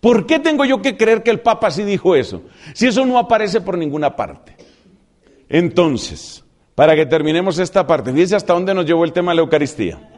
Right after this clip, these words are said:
Para que terminemos esta parte, nuestra guía firme es la palabra del Santo Padre, como aparece en los lugares oficiales donde aparece. No que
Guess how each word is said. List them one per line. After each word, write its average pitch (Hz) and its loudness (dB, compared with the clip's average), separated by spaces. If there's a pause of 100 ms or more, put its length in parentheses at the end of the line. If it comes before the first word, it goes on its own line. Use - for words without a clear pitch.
(960)
Para 190 2
que 180 -2
terminemos 190 0
esta 208 -2
parte, 151 -2 (1000)
nuestra 202 2
guía 233 2
firme 233 -4 (280)
es 180 2
la 196 2
palabra 156 2
del 135 -2
Santo 175 0
Padre, 196 2 (920)
como 202 6
aparece 233 2 (280)
en 208 2
los 185 2
lugares 202 4
oficiales 208 2
donde 185 2
aparece. 160 -2
No 202 -2
que 226 -4